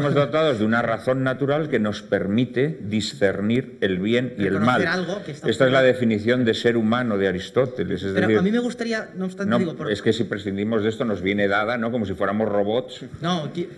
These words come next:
Speaker 1: No, no,
Speaker 2: quiero
Speaker 1: no,
Speaker 2: decir
Speaker 1: vamos
Speaker 2: que
Speaker 1: a
Speaker 2: es
Speaker 1: ver, ¿eh?
Speaker 2: algo,
Speaker 1: No, no,
Speaker 2: que
Speaker 1: no.
Speaker 2: está más allá de la voluntad del hombre, sino que, que es algo que
Speaker 1: No, no, no, no, no, no está más allá de la voluntad del hombre. El vo-, la voluntad humana se adhiere al bien,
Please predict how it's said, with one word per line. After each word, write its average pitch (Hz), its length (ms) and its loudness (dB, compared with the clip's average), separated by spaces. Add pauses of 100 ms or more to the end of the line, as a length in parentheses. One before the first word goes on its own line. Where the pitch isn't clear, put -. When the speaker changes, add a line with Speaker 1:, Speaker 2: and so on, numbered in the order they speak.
(160)
Speaker 1:
No, 98 120 0
no, 98 80 0
Speaker 2:
quiero 98 140 2
Speaker 1:
no, - 20 0
Speaker 2:
decir - 0 -
Speaker 1:
vamos 104 180 0
Speaker 2:
que - 80 0
Speaker 1:
a 110 40 2
Speaker 2:
es 101 100 2
Speaker 1:
ver, 90 80 2
¿eh? 92 60 2
Speaker 2:
algo, - 340 -2
Speaker 1:
No, 90 160 -4
no, 92 80 -2
Speaker 2:
que 90 80 0
Speaker 1:
no. 87 80 -2
Speaker 2:
está 180 220 -2
más 180 160 -2
allá 185 80 0
de 185 80 -2
la 175 60 -2
voluntad 156 420 -4
del 156 100 -8
hombre, 160 300 -8
sino 139 260 -12
que, 135 140 -12
que 147 80 -12
es 139 100 -16
algo 147 220 -14
que 143 240 -12
Speaker 1:
No, 170 160 2
no, 170 160 0
no, 160 120 0
no, 156 140 -2
no, 151 140 -4
no 131 100 -2
está 135 140 -4
más 139 180 -2
allá 131 120 2
de 127 80 0
la 120 40 0
voluntad 107 240 0
del 101 80 2
hombre. 151 160 0
El 101 140 2
vo-, 98 200 0
la 101 120 2
voluntad 98 440 0
humana 147 360 0
se 123 200 0
adhiere 101 600 0
al 92 160 -2
bien, 127 360 2